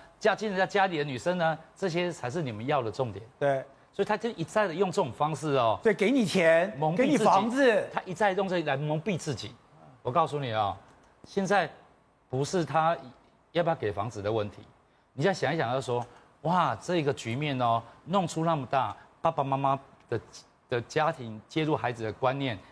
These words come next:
Speaker 1: 这么令人质疑，啊，这个形象你也是要去面对的。然后自己面对讲了前面那么多事情以后，再来说道歉，
Speaker 2: 是。
Speaker 1: 你觉得那些问题依然没有回答？哎，没有回答的时候，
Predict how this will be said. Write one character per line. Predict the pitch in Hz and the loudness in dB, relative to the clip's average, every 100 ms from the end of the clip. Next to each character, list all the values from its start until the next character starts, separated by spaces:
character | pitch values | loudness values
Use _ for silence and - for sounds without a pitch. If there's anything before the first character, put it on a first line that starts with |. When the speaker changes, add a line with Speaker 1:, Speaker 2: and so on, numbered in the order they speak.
| - _ | -20 _
Speaker 1:
这 | - 208 196 | -2 2 2
么 | 151 127 | 2 0
令 | 160 139 | 0 0
人 | 104 98 | -2 -4
质 | 104 101 | -10 -10
疑， | 101 - _ _ - _ _ _ | -12 -14 _ _ -20 _ _ _
啊， | 107 110 98 - - - | 2 4 2 -6 -20 -4
这 | 202 | -2
个 | |
形 | 190 - 123 | 0 -2 -4
象 | 131 151 120 - _ _ _ _ | 0 0 -2 -14 _ _ _ _
你 | 127 160 214 | -6 -2 0
也 | 135 | 0
是 | - | -2
要 | 147 | -2
去 | 123 | -2
面 | 123 107 | -6 -6
对 | 101 95 | -4 -6
的。 | - - _ _ _ - | -10 -20 _ _ _ -2
然 | 170 | 0
后 | 190 | 0
自 | 220 180 | -4 -4
己 | 127 104 - _ - | -4 -8 -12 _ -12
面 | 160 208 196 | -2 2 2
对 | 196 165 - - | 4 2 0 -10
讲 | - 113 120 | -6 -4 -2
了 | |
前 | 127 139 | -2 -2
面 | 156 190 | 0 2
那 | 214 | 0
么 | 160 | 0
多 | 160 | 0
事 | 156 170 | -2 -4
情 | - 104 | -6 -6
以 | 120 | -2
后， | 127 - - _ | -2 -4 -20 _
再 | - 202 | 0 2
来 | 151 131 139 | 2 0 -2
说 | - 165 | -4 -2
道 | - 147 | 2 0
歉， | 123 143 107 - - | 2 0 -2 -10 -4
Speaker 2:
是。 | 143 135 | -4 -2
Speaker 1:
你 | 127 | -4
觉 | 117 143 | -2 0
得 | 160 156 | 0 -2
那 | 185 | -2
些 | - 175 | -2 0
问 | 175 | 0
题 | 156 117 104 | -2 -6 -8
依 | 165 | -4
然 | 165 127 | -2 -2
没 | 131 | -6
有 | 139 | -4
回 | 110 110 | -4 -4
答？ | 98 95 101 110 _ _ _ _ _ _ _ _ _ _ - | -2 -4 -6 -12 _ _ _ _ _ _ _ _ _ _ 0
哎， | 220 | 0
没 | 196 | 2
有 | 208 | 0
回 | 131 160 | 2 2
答 | 143 131 | 4 2
的 | |
时 | 151 | 2
候， | 156 143 | 2 0